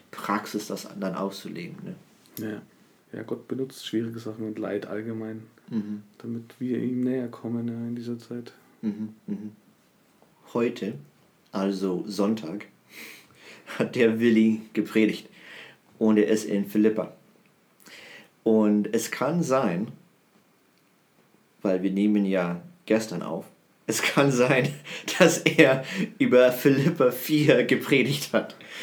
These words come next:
Speaker 1: Und diese drei Verse, die handeln eigentlich darum, wie man mit wenig Geld auskommt. <laughs> Aber ich glaube, dennoch kann man dadurch,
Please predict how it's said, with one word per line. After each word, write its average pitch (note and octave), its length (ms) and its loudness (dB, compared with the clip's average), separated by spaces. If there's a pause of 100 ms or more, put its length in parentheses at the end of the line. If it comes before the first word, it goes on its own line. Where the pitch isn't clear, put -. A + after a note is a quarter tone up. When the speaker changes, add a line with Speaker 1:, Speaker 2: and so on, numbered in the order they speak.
(340)
Speaker 1:
Und B2 120 0
diese A#2 240 2
drei A2+ 320 4
Verse, A#2 500 2
die G#2 160 6
handeln A2 380 2
eigentlich B2+ 400 0
darum, A2+ 440 4
wie G#2+ 120 4
man G#2 180 4
mit F#2+ 140 -2 (180)
wenig G#2 320 4
Geld F2 300 0
auskommt. E2 420 -12 (220)
<laughs> - 1160 -4
Aber C3+ 600 2 (300)
ich - 180 0
glaube, A#2+ 360 6
dennoch A#2+ 480 2
kann A#2 220 0
man A2 200 4
dadurch, G#2 720 4